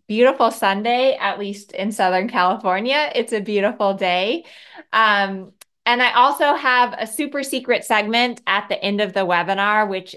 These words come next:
is a series of exercises that I want to show you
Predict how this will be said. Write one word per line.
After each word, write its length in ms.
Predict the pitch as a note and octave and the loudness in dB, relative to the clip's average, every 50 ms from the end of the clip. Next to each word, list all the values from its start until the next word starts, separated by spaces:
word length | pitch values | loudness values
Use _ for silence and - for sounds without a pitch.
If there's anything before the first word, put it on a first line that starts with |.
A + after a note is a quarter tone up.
| - | -8
is 380 | - F#3 F3+ F#3 F#3 F3+ E3+ E3 - | -6 -4 -2 -2 -2 -2 -4 -8 -6
a 160 | - F3+ F3+ F3 | -6 -6 -6 -6
series 400 | E3+ - A3 A3 A3+ A#3+ B3+ G#3 | -8 -8 -6 -4 -4 -4 -4 -4
of 100 | G3+ E3 - | -6 -4 -2
exercises 920 | - G3 - - - G3+ F#3+ G3 G3+ F3+ F3 F3+ E3+ F#3 F3 F3 F3 E3 D#3+ | -4 -4 -4 -6 -10 -12 -8 -4 -2 -2 -2 -2 -2 -4 -4 -4 -6 -10 -8
that 480 | E3+ F3+ E3+ E3 E3 E3 E3 - - _ | -6 -4 -2 0 -2 -2 -4 -6 -10 _
I 260 | - D#3+ D#3+ E3 E3 | -8 -6 -4 -4 -4
want 260 | E3 D#3+ F3 E3+ - | -4 -6 -6 -8 -8
to 100 | - - | -12 -16
show 200 | F#3+ - A#3+ A#3+ | -6 -2 0 0
you 280 | C4 C#4+ D#4 E4 F4 F4 | 0 0 -2 -4 -4 -6